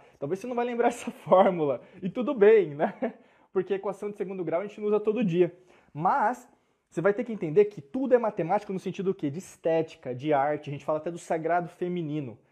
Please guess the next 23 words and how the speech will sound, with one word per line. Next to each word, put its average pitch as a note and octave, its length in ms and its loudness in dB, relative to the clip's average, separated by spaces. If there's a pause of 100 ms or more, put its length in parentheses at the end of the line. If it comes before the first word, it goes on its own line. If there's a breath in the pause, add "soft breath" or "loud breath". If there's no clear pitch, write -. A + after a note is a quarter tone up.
(200 soft breath)
E G#3 60 -6
por C#4 160 -6
que - 80 -20
que - 160 -4
isso B3+ 140 -4
é G#3 40 -2
tão G3 140 0
importante? D#3 640 -2 (320 soft breath)
Porque G#3 220 -2
muitas F#4+ 320 2
das C#3 180 -2
vezes F3+ 220 4
o - 60 -18
que F3 80 -14
tá A#3+ 120 -2
faltando, F3+ 720 -4
é, C#3+ 640 -2
na D3+ 100 -4
sua D3 220 -2
vida, F#3 360 -4 (240 soft breath)
essa F3 220 -2
compreensão G3+ 640 0
que D#3 340 -4